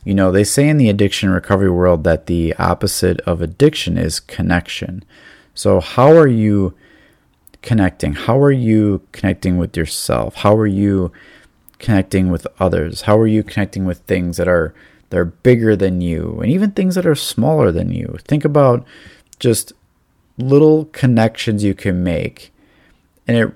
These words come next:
really helps because when it, when it comes to mental health, one of the things I, I truly believe it highlights the most is that it, it's just knowing that you are not alone with this and you're not alone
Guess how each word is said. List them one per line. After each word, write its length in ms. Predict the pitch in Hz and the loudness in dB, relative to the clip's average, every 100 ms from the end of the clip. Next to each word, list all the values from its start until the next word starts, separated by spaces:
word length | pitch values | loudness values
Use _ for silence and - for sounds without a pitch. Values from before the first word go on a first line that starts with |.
| - | -4
really 280 | 170 202 156 | -2 0 0
helps 380 | 98 98 95 - | 0 0 0 -4
because 400 | 101 - 101 92 | -6 -2 -2 -2
when 160 | 98 | -2
it, 160 | 90 85 - | -2 -6 -6
when 140 | 98 | -6
it 60 | 92 | -6
comes 300 | - 180 - | -4 -6 -4
to 120 | 120 | -2
mental 360 | 98 95 - 82 | 0 0 -2 -4
health, 600 | 76 95 85 82 - - _ _ _ _ - | -2 -2 0 0 -4 -18 _ _ _ _ -4
one 160 | 117 | -2
of 60 | 120 | 0
the 20 | |
things 160 | 123 104 | 0 0
I, 180 | 95 - - | 0 -4 -8
I 180 | - 95 - _ _ _ _ - | -6 -6 -8 _ _ _ _ -6
truly 260 | - 175 | 4 4
believe 280 | 123 110 104 | 4 2 2
it 80 | 95 | 0
highlights 460 | - 92 92 87 | 0 0 0 -2
the 60 | 92 | -4
most 320 | 87 87 - | -4 -4 -6
is 80 | 85 | -4
that 240 | 85 80 - | -4 -4 -8
it, 220 | - - - | -16 -14 -10
it's 180 | - - | -10 -6
just 220 | 123 - | -4 0
knowing 360 | 120 117 113 | 0 2 2
that 120 | 101 92 | 0 0
you 240 | 101 101 | 0 2
are 140 | 101 | 2
not 360 | 92 95 92 87 - - _ _ - | 0 -2 -2 -4 -12 -20 _ _ 0
alone 720 | 101 90 87 85 82 69 73 _ _ _ _ _ _ _ _ _ | 2 2 0 0 -4 -6 -10 _ _ _ _ _ _ _ _ _
with 280 | 90 85 - | -2 -2 -2
this 600 | - - - - - - - | -2 -2 -6 -14 -16 -16 -6
and 140 | 92 | -2
you're 100 | 98 | 0
not 300 | 98 95 - | 2 0 0
alone 720 | 92 92 92 92 92 87 80 | -2 0 0 0 0 -2 -6